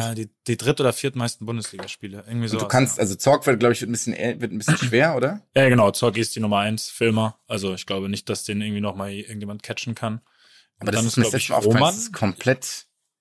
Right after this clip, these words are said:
Speaker 2: Ähm,
Speaker 1: genau,
Speaker 2: hast du's
Speaker 1: an
Speaker 2: auch?
Speaker 1: D D ist noch vor dir, genau.
Speaker 2: Und Roman, oder? Weidenfeller.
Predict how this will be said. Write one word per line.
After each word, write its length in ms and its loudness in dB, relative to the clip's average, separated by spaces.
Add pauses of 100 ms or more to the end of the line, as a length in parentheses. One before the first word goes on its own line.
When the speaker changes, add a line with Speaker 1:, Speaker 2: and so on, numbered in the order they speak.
(140)
Speaker 2:
Ähm, 100 2
Speaker 1:
genau, 160 6
Speaker 2:
hast 140 2
du's 20 2
Speaker 1:
an 80 8
Speaker 2:
auch? 80 8
Speaker 1:
D 80 6
D 160 8
ist 120 2
noch 120 2
vor 200 2
dir, 160 2
genau. 380 2 (520)
Speaker 2:
Und 160 2
Roman, 340 4
oder? 200 0 (300)
Weidenfeller. 500 2